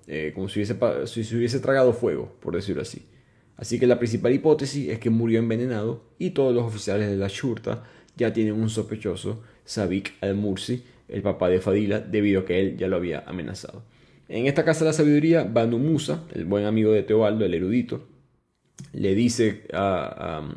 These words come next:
a, a Teobaldo, "Mira, ve que al menos que al-Mursi tenga una cortada extraordinariamente sólida, si tiene una evidencia de que él estaba en otro lado, puede que se salve, pero si no, ten por seguro que le van a dar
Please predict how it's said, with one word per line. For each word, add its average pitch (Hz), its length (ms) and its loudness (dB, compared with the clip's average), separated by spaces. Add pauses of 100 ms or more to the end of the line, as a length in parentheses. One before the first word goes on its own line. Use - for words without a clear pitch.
a, - 80 -8
a 95 80 -8
Teobaldo, 90 380 2
"Mira, 101 280 0
ve - 180 -4
que 107 360 -2 (640)
al 104 140 -2
menos 143 320 4
que 147 120 2
al-Mursi 139 520 4
tenga 127 220 0
una 123 240 -2
cortada 123 920 2 (180)
extraordinariamente 117 1120 2
sólida, 90 420 0
si 104 140 -4
tiene 120 200 2
una 139 120 2
evidencia 113 560 4
de 95 120 2
que 101 120 0
él 107 80 4
estaba 110 240 2
en 110 100 2
otro 107 220 0
lado, 71 480 -2 (920)
puede 117 280 8
que 113 100 2
se 104 120 -2
salve, 78 320 -2
pero 87 240 -2
si 95 160 -2
no, 139 220 0
ten 113 200 2
por 113 140 2
seguro 127 340 0
que 113 60 0
le 98 100 2
van 95 160 0
a 95 80 0
dar 98 240 0